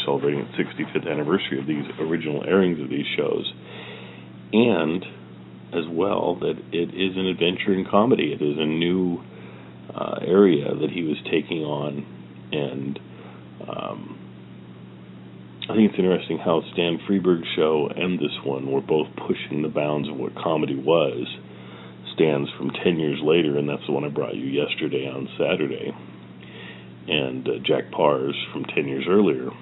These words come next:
But both of them, I think, pushed the envelope so much, and the audience wasn't quite ready for it, neither was the, uh, networks, that they didn't quite know what to do with it. And so both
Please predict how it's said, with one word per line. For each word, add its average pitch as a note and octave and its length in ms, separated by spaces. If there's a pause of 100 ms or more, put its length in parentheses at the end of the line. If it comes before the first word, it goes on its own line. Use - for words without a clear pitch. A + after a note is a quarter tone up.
(1300)
But - 180
both E2+ 200
of D2 140
them, D2 280 (460)
I G2 200
think, - 240
pushed - 300
the E2+ 80
envelope F2+ 360 (100)
so E2+ 100
much, D#2 240 (160)
and E2 160
the D#2 80
audience E2 500
wasn't - 360
quite - 160
ready F2+ 320
for D#2 180
it, - 100
neither D#2+ 240
was D#2 240 (140)
the, D#2+ 300
uh, - 220 (520)
networks, - 560 (720)
that G2 160
they G2+ 60
didn't G2 240
quite F2+ 200
know F#2+ 120
what F2+ 100
to E2+ 80
do G2 160
with A2 200
it. - 180
And D2 260
so D#2+ 420 (380)
both F2 220